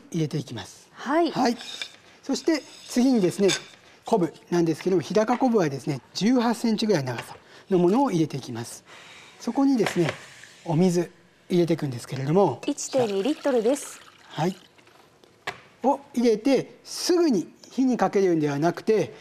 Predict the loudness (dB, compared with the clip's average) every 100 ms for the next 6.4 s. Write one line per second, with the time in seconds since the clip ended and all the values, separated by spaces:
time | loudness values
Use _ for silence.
0 | -16 -6 0 2 2 2 0 0 0 2
1 | 2 2 0 0 -4 0 0 2 2 -2
2 | 0 0 0 0 0 2 4 4 4 -2
3 | -2 -14 _ _ -4 -2 2 2 2 0
4 | -4 -8 -10 -14 -16 -18 -18 -12 -2 0
5 | 0 -4 -12 _ _ -20 -20 -8 -6 -2
6 | -2 -2 -2 -2